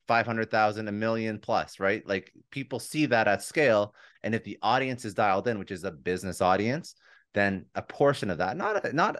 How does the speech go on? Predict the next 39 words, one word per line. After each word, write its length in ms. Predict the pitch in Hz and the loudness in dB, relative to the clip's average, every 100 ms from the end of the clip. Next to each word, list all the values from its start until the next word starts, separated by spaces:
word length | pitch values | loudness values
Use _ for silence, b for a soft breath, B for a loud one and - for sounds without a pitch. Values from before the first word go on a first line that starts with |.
| - | -6
everyone, 520 | - 123 113 90 92 107 | 0 0 2 0 0 -2
of 100 | - | -4
course, 260 | 95 107 | -2 -2
because 200 | - 117 | -2 -2
I 60 | 104 | 0
didn't 180 | 92 104 | 0 -4
start 240 | - 104 | 0 0
a 60 | 90 | 0
private 380 | - 98 90 90 | 0 0 2 0
equity 280 | 90 85 | -2 -6
podcast. 520 | 80 80 78 - 127 131 | -6 -4 -4 -4 -6 -4
So 100 | 113 | 0
not 120 | 110 | 0
a 60 | |
hundred 300 | 90 110 101 | 2 0 -2
percent 220 | 104 - 95 | -4 -4 -4
of 40 | |
the 60 | 85 | -4
people 200 | 95 85 | -4 -2
listening 300 | 87 92 85 | -2 -2 -2
are, 200 | 82 - b b b _ _ - | -2 -4 b b b _ _ -8
like, 180 | 80 - _ - | -8 -10 _ -6
care 260 | 104 101 | 2 4
about 240 | 85 85 - | 4 2 2
private 240 | 85 78 | 0 0
equity, 240 | 82 107 | -2 0
but 140 | 98 113 | 0 0
a 40 | |
percentage 360 | 117 117 160 101 | 0 -2 -2 -2
of 80 | 87 | -4
them 140 | 113 | -6
do. 140 | 67 - _ _ _ _ | -10 -14 _ _ _ _
So 200 | - 120 | 0 4
immediately 520 | 117 135 135 110 107 | 6 4 2 2 4
I 80 | 101 | 2
have 340 | 92 95 92 | 4 2 0
some 360 | - - 98 92 | -2 -8 -6 -6
activity. 520 | - 101 87 65 - _ b b b b | -8 -8 -8 -8 -12 _ b b b b
So, 400 | - 107 95 - | 4 6 6 2